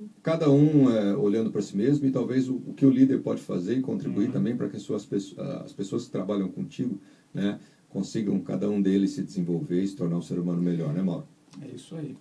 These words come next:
Speaker 2: Então, é, eu, eu, por isso que eu falei, Mauro, mas ele não tinha, eu acho que ele falou Mauro, eu não sei, mas, eu, mas ele, se ele conhece a Aniceto, não, não, não sei,
Speaker 3: É,
Speaker 2: mas,
Speaker 3: eu
Speaker 2: né?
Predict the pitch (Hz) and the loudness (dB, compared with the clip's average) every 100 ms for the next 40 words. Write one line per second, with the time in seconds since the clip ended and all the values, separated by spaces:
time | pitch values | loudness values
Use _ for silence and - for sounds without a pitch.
0 | _ _ - 139 143 123 98 87 135 127 | _ _ -10 -4 -2 -2 -4 -6 -4 -4
1 | 92 110 113 117 98 110 131 139 156 135 | -4 -10 -8 -8 -8 -6 -6 -4 -4 -4
2 | 95 95 110 131 135 123 104 117 120 120 | -4 -4 -4 -2 -4 -4 -8 -10 -12 -8
3 | 135 127 123 127 135 170 - 302 381 277 | -6 -4 -4 -4 -2 -2 0 0 2 0
4 | 294 160 117 87 85 117 131 196 - 170 | 2 0 0 -4 -10 -10 -8 -6 -2 -2
5 | - 160 156 - 135 123 135 147 131 151 | -2 -6 -6 -6 -6 -2 2 2 2 0
6 | 143 139 147 147 135 117 143 151 208 220 | 0 2 2 0 -2 -4 -4 -4 -4 -4
7 | 156 147 170 - 180 147 135 139 - 143 | -2 -2 -2 -2 -2 -2 -2 -6 -8 -6
8 | 139 | -4